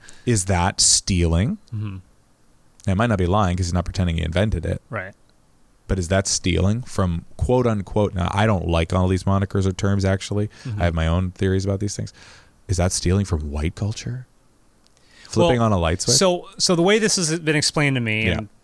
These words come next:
Speaker 2: people
Speaker 1: Yeah.
Speaker 2: have explained this to me that are, um, I guess, n-,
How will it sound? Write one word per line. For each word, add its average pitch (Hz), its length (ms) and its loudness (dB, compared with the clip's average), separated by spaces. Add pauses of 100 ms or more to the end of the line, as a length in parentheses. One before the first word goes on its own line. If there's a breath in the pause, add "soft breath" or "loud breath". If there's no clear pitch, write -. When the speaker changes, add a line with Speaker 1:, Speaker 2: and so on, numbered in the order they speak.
(180)
Speaker 2:
people 156 260 -4
Speaker 1:
Yeah. 123 60 -2
Speaker 2:
have 127 100 -2
explained 120 340 -6
this - 160 -4
to 127 60 -8
me 110 160 -4
that 107 180 -4
are, 104 280 -6 (260)
um, 101 580 -12 (500)
I 123 120 -16
guess, 113 260 -10
n-, 131 160 -14